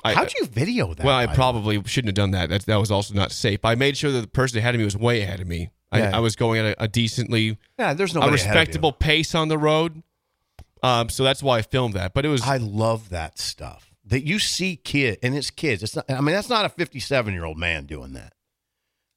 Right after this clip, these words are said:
Speaker 2: There, yeah, he's up on a back tire for blocks.
Speaker 1: I can just see a police officer listening saying, Please do not support this. Please do not support
Speaker 2: That's
Speaker 1: this endeavor,
Speaker 2: probably true.
Speaker 1: especially, especially in downtown or the main street of Lincoln,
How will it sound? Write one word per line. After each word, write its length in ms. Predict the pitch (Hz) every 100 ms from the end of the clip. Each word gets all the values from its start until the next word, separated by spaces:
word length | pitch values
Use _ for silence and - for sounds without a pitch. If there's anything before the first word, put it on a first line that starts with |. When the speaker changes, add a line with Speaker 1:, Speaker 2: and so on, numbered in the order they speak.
| _
Speaker 2:
There, 180 | 92 131 -
yeah, 180 | 131
he's 220 | 110 160 208
up 140 | 226
on 160 | 185 156
a 60 |
back 280 | 110 143 127
tire 280 | 139 143 123
for 140 | -
blocks. 420 | 90 110 107 76 _
Speaker 1:
I 100 | 120
can 160 | 143 147
just 220 | 127 113
see 220 | - 139
a 80 | 123
police 360 | - - 120 -
officer 280 | 104 98 101
listening 360 | 98 104 -
saying, 260 | 98 101 92
Please 360 | - 131 104 95
do 120 | 98
not 260 | 92 92 85
support 440 | 92 - 98 95
this. 320 | - 90 -
Please 300 | - 160 120 107
do 80 |
not 160 | 101 95
support 360 | - 95 - 110
Speaker 2:
That's 100 | -
Speaker 1:
this 240 | 95 -
endeavor, 280 | 101 98 95
Speaker 2:
probably 160 | 92 -
true. 100 | 143
Speaker 1:
especially, 220 | 90 87
especially 580 | 127 - 156 143 - 131
in 80 | 107
downtown 580 | 104 104 107 117 107 101
or 180 | 104 98 - _ _ _ _
the 60 | -
main 300 | 110 123 135
street 240 | - 143
of 100 | 120
Lincoln, 420 | 117 123 - 139